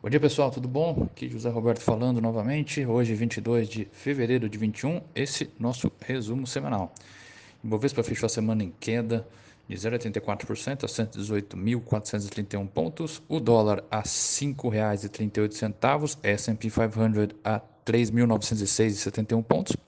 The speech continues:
e o petróleo Brent a sessenta e dois dólares e sessenta e seis centavos o barril. No Brasil, eh, continuam as discussões sobre a extensão do auxílio emergencial. Espera-se que a pec emergencial seja protocolada pelo senador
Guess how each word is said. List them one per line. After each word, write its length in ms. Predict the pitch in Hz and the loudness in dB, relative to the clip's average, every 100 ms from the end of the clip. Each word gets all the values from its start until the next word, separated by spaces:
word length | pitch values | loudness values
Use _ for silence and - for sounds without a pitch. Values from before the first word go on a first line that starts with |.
| - | -8
e 20 | |
o 60 | - | -4
petróleo 280 | 98 113 104 | -2 0 0
Brent 300 | 98 120 - - | -2 -2 -4 -10
a 100 | 110 | -10
sessenta 440 | - 104 - 123 107 | -6 -6 -4 -4 -4
e 20 | |
dois 300 | 98 101 92 | 0 0 0
dólares 420 | 92 101 101 98 | 0 0 0 -2
e 40 | |
sessenta 340 | 98 - 101 107 | -6 -6 -4 -4
e 20 | |
seis 200 | - 104 | -4 -4
centavos 460 | 95 95 90 98 - | -6 -6 -8 -8 -8
o 140 | 104 117 - - - - - - - - | -4 -4 -6 -14 -18 -20 -20 -20 -16 -2
barril. 480 | 107 139 110 92 - - - _ - - - - - _ | 2 2 2 -2 -4 -18 -20 _ -20 -20 -20 -20 -20 _
No 240 | 101 98 160 | -6 -2 0
Brasil, 420 | 170 127 120 92 - | 0 2 2 0 -4
eh, 280 | 107 104 107 - - - - _ | -6 -4 -6 -8 -20 -20 -20 _
continuam 320 | - - 143 | -12 -4 -2
as 60 | 131 | 0
discussões 460 | 123 123 - 131 | -2 -4 -2 -2
sobre 160 | 123 117 | 0 -2
a 40 | |
extensão 440 | 135 123 110 - 131 | 0 -2 -2 -2 0
do 60 | |
auxílio 240 | 120 - 127 | 0 -2 -4
emergencial. 500 | 127 135 131 107 90 | -2 -2 -2 0 0
Espera-se 340 | - 110 107 - | -2 -2 -2 -4
que 100 | 104 | -6
a 60 | |
pec 260 | - 123 156 | 4 4 4
emergencial 560 | 143 127 127 117 127 | 2 0 4 4 4
seja 200 | 120 113 | 0 -4
protocolada 640 | 113 117 117 - 107 107 107 | 0 -2 -2 -4 -2 0 0
pelo 160 | 107 | -4
senador 420 | - 110 104 107 | -4 -2 0 0